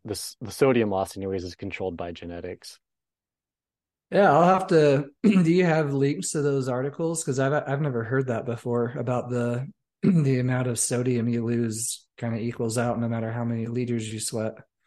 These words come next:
Speaker 1: So it doesn't necessarily equal out. So, like,
Speaker 2: <clears throat>
Speaker 1: so it's, it's a ratio, I guess. And so just to keep it very simple, like, a thousand or a liter of, of sweat could contain a gram of sodium, right?
Speaker 2: Okay,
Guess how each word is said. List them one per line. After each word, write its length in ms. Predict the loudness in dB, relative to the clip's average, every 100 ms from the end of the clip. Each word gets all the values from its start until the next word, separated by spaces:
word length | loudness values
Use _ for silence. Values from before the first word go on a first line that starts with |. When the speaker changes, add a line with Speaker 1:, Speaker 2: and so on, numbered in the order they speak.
| _ _ _ _ _ _ _
Speaker 1:
So 200 | 4 6
it 160 | 6 4
doesn't 160 | 2 2
necessarily 400 | 2 4 4 2
equal 320 | -2 -4 0 0
out. 240 | 0 -4
So, 140 | -4
like, 260 | -2 -2 -8 _ _ _ _
Speaker 2:
<clears throat> 320 | 0 2 0 2
Speaker 1:
so 160 | 4
it's, 140 | 6 4
it's 180 | 2
a 60 | 4
ratio, 440 | 4 2 0 -2
I 80 | -2
guess. 360 | -2 -6 -8 -16 _ -6
And 120 | -2
so 320 | 4 6 6
just 180 | 2 -4
to 40 |
keep 120 | 0
it 80 | 2
very 200 | 4 4
simple, 400 | 2 -2 0 0
like, 140 | 0 -4 _
a 60 | -6
thousand 760 | 2 2 4 4 4 4 2 -4 _ -4
or 240 | -2 -2 -2
a 80 | -2
liter 580 | 0 0 2 2 0
of, 500 | -2 -4 -4 -8 -14 _ _ -10
of 120 | -8
sweat 480 | -6 -2 2 2 0 _ _ _ _ _
could 160 | -4 0
contain 580 | 0 0 0 0 -2 -4
a 80 | -6
gram 440 | -4 -2 -2 -4
of 80 | -6
sodium, 480 | -6 -6 -6 -12 -18 _ -10
right? 300 | -6 -6 -8 -8
Speaker 2:
Okay, 300 | -4 -2 -4